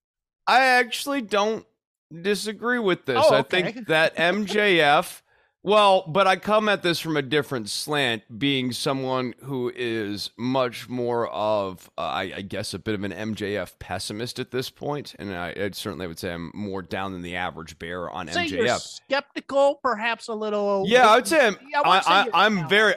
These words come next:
Speaker 1: yeah, no, I'm an M J F skeptic for sure. Uh, and I think that this would be a very interesting opportunity to see if I am correct that M J F is good at the week-to-week television,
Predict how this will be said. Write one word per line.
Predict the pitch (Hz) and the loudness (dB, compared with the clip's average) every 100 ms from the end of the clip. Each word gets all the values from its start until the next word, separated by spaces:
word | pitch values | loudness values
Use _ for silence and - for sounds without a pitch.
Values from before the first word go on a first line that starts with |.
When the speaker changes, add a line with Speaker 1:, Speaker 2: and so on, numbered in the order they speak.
| - | -2
Speaker 1:
yeah, | 165 185 160 | 0 2 2
no, | 214 180 | 2 4
I'm | 196 226 | 4 2
an | 233 | -2
M | 220 | -2
J | 202 190 | 2 2
F | 165 131 | 2 0
skeptic | - 147 135 90 80 | -4 -2 -2 -6 -16
for | - 98 | -16 -14
sure. | - 95 64 _ _ _ - | -12 -12 -14 _ _ _ -2
Uh, | 143 147 160 | 0 0 2
and | 175 160 | 0 2
I | 170 | 0
think | 160 185 180 | 0 -2 -2
that | 180 127 | -4 -4
this | 151 151 | -4 -2
would | 165 120 | -6 -6
be | 143 147 143 139 - - - - | -2 0 0 -2 -4 -14 -20 -6
a | 135 | -2
very | 135 165 170 156 | 2 2 2 2
interesting | 160 143 151 - 156 | -2 -4 -6 -4 -4
opportunity | - 127 131 131 - 139 135 139 | -2 -4 -4 -8 -4 -2 -2 -2
to | 127 123 | -2 -4
see | - 117 117 123 120 | -4 -4 -4 -4 -4
if | 120 120 117 - - - | -2 0 0 -4 -14 -6
I | 113 110 110 110 | -2 0 0 -2
am | - 113 117 120 | -2 -4 -4 -8
correct | - 147 190 202 - - - 101 | -6 -2 2 0 -2 -14 -14 -6
that | 120 110 104 | -2 -2 -4
M | 127 139 139 | -2 -2 0
J | 127 127 123 | 0 0 2
F | 127 123 - - | 2 0 -8 -8
is | 117 117 113 110 107 101 - _ _ _ _ _ 123 | -4 -2 -2 -4 -6 -8 -14 _ _ _ _ _ -14
good | 104 143 151 160 - _ _ | -2 2 2 0 -8 _ _
at | 123 127 | -6 -2
the | 135 | -4
week-to-week | 127 135 131 135 117 127 - | -4 -8 -8 -10 -6 -8 -10
television, | - 139 107 98 98 95 101 117 | -12 -8 -8 -8 -10 -10 -10 -10